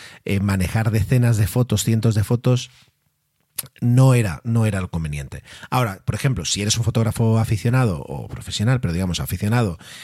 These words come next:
y quieres tener ahí, pues, un, un, una galería, unas galerías, unos, pues tiene mucho sentido y es un, y es una pra-, plataforma muy preparada en ese aspecto, pero no como para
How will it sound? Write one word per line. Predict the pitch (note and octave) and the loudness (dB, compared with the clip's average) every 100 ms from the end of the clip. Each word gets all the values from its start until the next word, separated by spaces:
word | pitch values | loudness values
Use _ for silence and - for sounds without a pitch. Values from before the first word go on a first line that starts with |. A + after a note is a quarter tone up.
| - | -12
y | F#2 | -8
quieres | G2 A#2 A2+ | -4 -2 -2
tener | G#2 G#2+ | -2 -2
ahí, | G#2+ G#2+ | -2 -2
pues, | F#2 - | -4 -2
un, | G2 F#2+ A2+ | -2 -2 -2
un, | G#2 G2+ | -4 -2
una | G#2 F#2+ | -2 -2
galería, | F#2 F#2+ F#2+ B2 A2 F#2 F#2 | -2 0 2 2 2 0 -2
unas | F#2 F2 | -4 -4
galerías, | F2 F2+ A#2+ C3 G#2+ G2 G2 - | -4 0 2 2 0 0 -2 -2
unos, | F#2+ E2+ - - - - | -4 -4 -6 -12 -20 -14
pues | - - | -8 -6
tiene | A#2 G#2+ F2 - | -4 -6 -6 -10
mucho | - G2+ G#2+ A#2 A2+ A2+ | -8 -4 0 0 0 -2
sentido | B2+ C3 D3+ E3+ | -2 0 0 0
y | A2+ | 0
es | - | -2
un, | A#2 F2 | -6 -4
y | E2+ | -4
es | - | -2
una | G2 | -2
pra-, | F#2 F#2 | -2 -6
plataforma | - G2+ F#2+ G2+ G#2+ | -6 -6 -4 -2 0
muy | A2+ A#2+ B2 | 2 2 2
preparada | - - F#2 B2 - - | 0 -4 -2 -2 -6 -10
en | E2 | -8
ese | D2 | -6
aspecto, | C#2 D2 - B1 - - - _ _ | -8 -10 -10 -14 -14 -20 -20 _ _
pero | A2+ G2+ G#2 | -2 0 2
no | A2+ A#2+ - | 2 2 0
como | A#2 G#2 | -2 -2
para | F#2+ E2+ E2 | -2 -4 -6